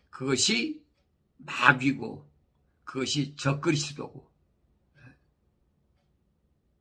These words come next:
거짓 선지자다.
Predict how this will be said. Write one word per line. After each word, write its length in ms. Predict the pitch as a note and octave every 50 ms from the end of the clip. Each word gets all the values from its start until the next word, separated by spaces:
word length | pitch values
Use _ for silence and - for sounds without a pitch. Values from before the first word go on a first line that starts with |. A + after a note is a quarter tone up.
| _ _ _ _ _ _ _ _ _ _ _ _ _ _ _ _ _ _ _ _ _ _ _ _ -
거짓 340 | - - A#2+ C#3+ D3+ G#3 -
선지자다. 760 | - - E3+ D3+ D3 C3 B2+ B2 - - C#3+ - - -